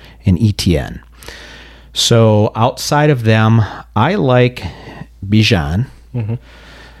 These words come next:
Speaker 1: uh, playing against Jacksonville. Jacksonville has,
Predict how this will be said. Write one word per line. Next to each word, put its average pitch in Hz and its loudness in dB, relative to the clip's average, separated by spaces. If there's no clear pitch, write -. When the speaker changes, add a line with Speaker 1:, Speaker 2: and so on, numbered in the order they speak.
Speaker 1:
uh, 87 2
playing 107 2
against 101 0
Jacksonville. 85 -4
Jacksonville 104 2
has, 95 0